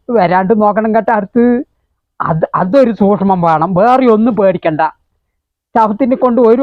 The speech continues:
ഉപദ്രവം ഇല്ലല്ലോ, അതല്ലല്ലോ അവിടെ നടക്കുന്നത്. ആ, ഭഗവാനേ, ആ, ഇപ്പോഴാണ് എൻ്റെ മനസ്സ് തണുത്തത്. പേ-, പേടിക്കാനൊന്നുമില്ല. അ-,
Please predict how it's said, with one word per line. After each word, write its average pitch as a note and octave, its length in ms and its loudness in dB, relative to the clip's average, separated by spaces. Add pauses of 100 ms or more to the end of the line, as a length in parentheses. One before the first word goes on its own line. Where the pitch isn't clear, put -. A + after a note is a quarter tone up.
ഉപദ്രവം C4+ 400 0
ഇല്ലല്ലോ, C4 400 4 (440)
അതല്ലല്ലോ C#4+ 580 2
അവിടെ C4 280 0
നടക്കുന്നത്. B3 560 2 (2000)
ആ, C#3 180 0 (1120)
ഭഗവാനേ, G3+ 680 0 (1400)
ആ, - 60 -4 (180)
ഇപ്പോഴാണ് A#3+ 640 0
എൻ്റെ G3 220 0
മനസ്സ് F#3 340 -2
തണുത്തത്. F3+ 460 0 (680)
പേ-, A3+ 160 0 (180)
പേടിക്കാനൊന്നുമില്ല. G#3 800 0 (1080)
അ-, - 100 -16